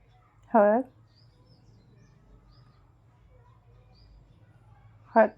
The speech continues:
हळदीनं कलर पण छान येतो आणि हिंग. तुम्हाला हिंग पसंत नसलं तर स्किप पण करू शकता. बघा,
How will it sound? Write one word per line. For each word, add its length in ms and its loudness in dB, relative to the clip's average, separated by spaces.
हळदीनं 380 0
कलर 220 -2
पण 240 -4
छान 180 -8
येतो 280 -8
आणि 200 -2
हिंग. 260 0
तुम्हाला 260 -2
हिंग 260 0
पसंत 340 -2
नसलं 260 -6
तर 180 -2
स्किप 320 -14
पण 120 -4
करू 180 -8
शकता. 400 -14
बघा, 320 -6